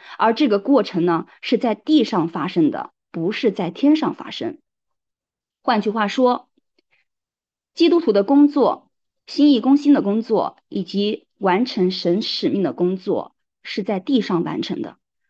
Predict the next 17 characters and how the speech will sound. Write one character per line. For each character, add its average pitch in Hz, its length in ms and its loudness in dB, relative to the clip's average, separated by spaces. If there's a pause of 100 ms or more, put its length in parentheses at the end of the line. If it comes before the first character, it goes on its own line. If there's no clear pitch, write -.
(240)
不 180 200 0
是 202 340 0
去 - 220 -6
天 269 240 2
上 180 160 -2
完 - 180 -6
成 - 240 -8
的。 - 140 -14 (560)
我 208 320 4
们 190 440 0
长 185 220 2
成 202 240 -2
基 262 200 0
督 262 140 -2
的 208 120 0
身 262 260 2
量， 165 340 -2